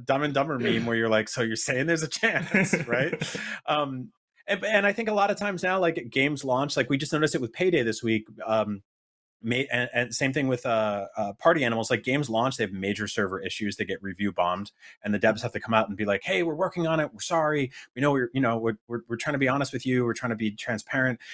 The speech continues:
Speaker 1: Even, like, with the Unity stuff recently, all those, uh, rectangular J pegs went up with paragraphs in 'em. Uh, many of them, uh, you know, filled with <laughs> ex-,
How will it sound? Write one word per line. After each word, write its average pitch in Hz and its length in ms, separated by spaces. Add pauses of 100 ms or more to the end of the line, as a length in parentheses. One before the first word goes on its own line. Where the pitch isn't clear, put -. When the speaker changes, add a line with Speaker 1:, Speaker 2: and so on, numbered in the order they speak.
(120)
Speaker 1:
Even, 233 240
like, 226 280
with 202 120
the 185 100
Unity 170 380
stuff - 280
recently, 95 460
all 107 160
those, 135 320
uh, 107 300 (200)
rectangular 143 560
J 131 200
pegs 110 320
went 95 140
up 92 180
with 98 180 (280)
paragraphs 135 540
in 98 120
'em. 95 180 (300)
Uh, 98 360
many 117 320
of 120 140
them, 110 360 (180)
uh, 104 280
you 113 120
know, 98 180
filled 123 340
with 113 200
<laughs> - 520
ex-, 117 160